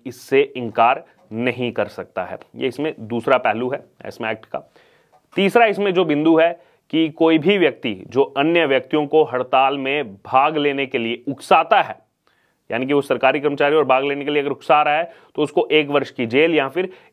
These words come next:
एक हजार रुपए का जुर्माना या फिर दोनों किए जा सकते हैं।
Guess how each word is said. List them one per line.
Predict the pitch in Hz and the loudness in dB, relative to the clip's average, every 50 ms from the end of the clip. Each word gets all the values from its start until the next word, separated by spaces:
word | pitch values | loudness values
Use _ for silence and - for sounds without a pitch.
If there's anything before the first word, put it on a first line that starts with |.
| - | -6
एक | 151 156 156 143 | -4 -4 -2 -2
हजार | 151 123 131 120 120 | 0 2 2 2 2
रुपए | 113 117 107 117 113 | 0 -4 -4 -4 -2
का | 110 131 123 | -2 -2 -2
जुर्माना | 107 117 110 110 110 110 120 143 170 180 - - _ _ - | -2 -4 -4 -4 -4 -4 -2 -4 -4 -6 -8 -14 _ _ -4
या | 110 127 135 139 | 0 0 2 2
फिर | 135 - 185 175 - - - _ - | 0 0 0 0 0 -2 -8 _ -18
दोनों | 113 113 120 151 156 160 170 208 | -4 0 2 2 2 2 0 -2
किए | - - 156 156 151 135 | -4 -2 0 2 2 2
जा | 123 110 | 2 0
सकते | 107 - 110 - _ - | -2 -4 -10 -16 _ -16
हैं। | 92 90 87 | -16 -16 -20